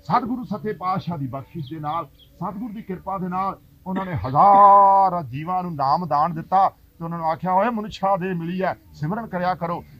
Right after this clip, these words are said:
ਨਾਮ ਜਪੋਗੇ ਤਾਂ ਹੀ ਤੁਹਾਡਾ ਭਲਾ ਹੋਣਾ ਹੈ।" ਸੋ ਸਤਿਗੁਰੂ ਰਾਮ ਸਿੰਘ ਸੱਚੇ ਪਾਤਸ਼ਾਹ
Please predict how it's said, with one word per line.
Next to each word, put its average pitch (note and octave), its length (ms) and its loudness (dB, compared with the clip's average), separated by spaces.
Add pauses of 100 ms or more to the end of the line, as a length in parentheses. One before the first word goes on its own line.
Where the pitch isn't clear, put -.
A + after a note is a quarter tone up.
ਨਾਮ F#3 340 6
ਜਪੋਗੇ A#3 440 2
ਤਾਂ - 460 10
ਹੀ G#4 160 12
ਤੁਹਾਡਾ A3+ 300 6
ਭਲਾ F3 280 4
ਹੋਣਾ D3+ 280 0
ਹੈ।" E3+ 120 -2 (200)
ਸੋ G3 100 -6
ਸਤਿਗੁਰੂ G3 460 -2
ਰਾਮ D#4 260 10
ਸਿੰਘ A#3 180 -8
ਸੱਚੇ G3+ 280 -6
ਪਾਤਸ਼ਾਹ E3+ 520 4